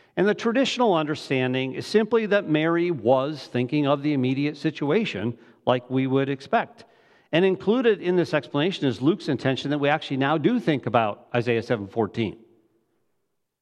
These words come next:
that she's a virgin. It's brought up again. "Behold, a virgin shall be with child and bear a son,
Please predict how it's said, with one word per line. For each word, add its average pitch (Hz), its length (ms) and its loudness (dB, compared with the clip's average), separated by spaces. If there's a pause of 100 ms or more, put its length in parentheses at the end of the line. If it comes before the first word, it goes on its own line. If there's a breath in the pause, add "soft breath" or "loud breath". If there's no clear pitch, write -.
(420)
that 135 120 2
she's 135 240 0
a 113 40 -4
virgin. 135 500 -2 (140)
It's 123 100 -20
brought 120 240 2
up 110 100 -6
again. 135 340 -4 (1040)
"Behold, 127 260 2
a 120 40 2
virgin 143 380 0
shall 120 160 -4
be 101 160 -4
with 92 120 -4
child 90 260 -2
and 85 80 -8
bear 80 120 -10
a 76 60 -14
son, 78 420 -14